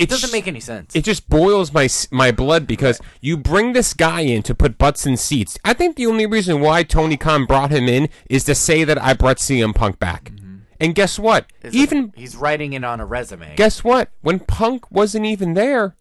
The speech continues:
Speaker 1: A E W was fine, to be honest.
Speaker 2: Yeah.
Speaker 1: You had Jericho be the first champion, which is smart. Then you had, um, Moxley take it, who was another familiar face. You had Omega, who was,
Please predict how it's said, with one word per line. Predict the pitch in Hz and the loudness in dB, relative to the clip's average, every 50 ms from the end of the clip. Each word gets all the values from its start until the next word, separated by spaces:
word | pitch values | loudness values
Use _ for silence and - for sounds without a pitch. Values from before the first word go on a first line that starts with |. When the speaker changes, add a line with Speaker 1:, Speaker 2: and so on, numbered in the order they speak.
| _ - | _ -6
Speaker 1:
A | 160 | -4
E | 202 254 285 285 226 | -2 -2 -2 -2 -2
W | 180 190 240 - 269 240 190 | 0 0 0 0 0 -2 -2
was | 123 113 - | -2 -2 -4
fine, | - - 175 185 254 285 220 113 98 98 | -4 -2 -2 -2 0 -2 -4 -4 -6 -8
to | - 143 131 | -6 -4 -4
be | 117 107 113 | -2 -2 0
honest. | 131 196 240 240 226 226 - - - - | 0 0 0 0 0 -2 -4 -8 -12 -16
Speaker 2:
Yeah. | 107 104 110 | -18 -10 -4
Speaker 1:
You | 110 127 151 | -2 0 2
had | 131 110 110 | 2 0 -2
Jericho | 104 110 139 156 180 190 214 208 - 220 202 208 220 214 208 - | 0 2 2 2 4 4 2 2 2 0 0 0 0 -2 -6 -6
be | 139 147 147 | -2 -2 0
the | 135 139 | 0 -2
first | - - 165 180 165 - | 0 0 0 0 -2 -4
champion, | - - 143 139 143 135 147 127 | -4 -2 0 0 0 0 -2 -2
which | 123 131 135 | 0 0 -2
is | 170 170 - | -2 -4 -4
smart. | - - 113 95 92 92 101 - _ - _ _ _ - - - | -4 -2 0 0 0 0 -2 -4 _ -16 _ _ _ -20 -14 -6
Then | - 117 120 127 | 0 0 2 2
you | 131 127 | 2 2
had, | 131 143 139 131 127 123 113 104 - _ _ _ _ - | 2 2 2 2 2 0 -2 -4 -10 _ _ _ _ -6
um, | - 113 110 107 107 104 101 101 101 92 _ _ _ _ _ _ _ _ _ _ _ _ _ _ _ _ | -4 -4 -2 -2 -4 -4 -4 -6 -8 -10 _ _ _ _ _ _ _ _ _ _ _ _ _ _ _ _
Moxley | - 107 113 120 143 156 - - - 190 190 180 | -2 0 2 2 2 2 -2 -4 -4 -4 -4 -4
take | - 147 135 120 117 - | -2 -4 -4 -4 -2 -2
it, | 131 135 - - | -2 -2 -2 -2
who | 143 131 | -2 -2
was | 123 117 110 | -2 -2 -2
another | 120 113 123 131 143 | 0 0 0 0 0
familiar | 143 - 147 127 117 113 110 110 107 | -2 -2 -2 0 0 2 2 0 -2
face. | - - 104 101 110 131 127 - | -2 -2 -2 0 0 0 0 -2
You | 120 120 | -2 -2
had | 120 131 120 | 0 0 0
Omega, | 113 107 104 107 117 127 156 156 160 143 143 175 - - - - - - | 0 0 0 2 2 2 2 2 2 2 2 2 0 -6 -20 -20 -12 -4
who | - 135 | 0 2
was, | 120 120 110 - | 2 2 0 -4